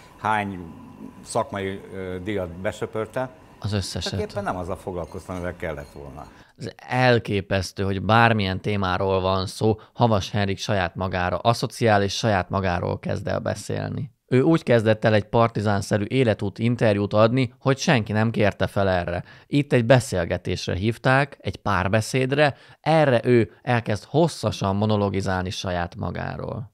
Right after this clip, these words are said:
Speaker 2: Miért nem megy el a Partizánba tényleg? Ott ezt terjedelmi korlátok nélkül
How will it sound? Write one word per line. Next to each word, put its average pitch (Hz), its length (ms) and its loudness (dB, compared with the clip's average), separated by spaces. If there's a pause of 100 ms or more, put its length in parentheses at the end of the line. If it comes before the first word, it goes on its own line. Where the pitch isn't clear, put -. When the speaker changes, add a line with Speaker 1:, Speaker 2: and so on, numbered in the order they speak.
(100)
Speaker 2:
Miért 220 400 0
nem 98 140 2
megy 98 140 0
el 98 120 0
a 95 60 0
Partizánba 98 680 0
tényleg? 98 440 -4
Ott 147 320 2
ezt 104 320 -2
terjedelmi 113 680 2
korlátok 107 640 0
nélkül 104 600 0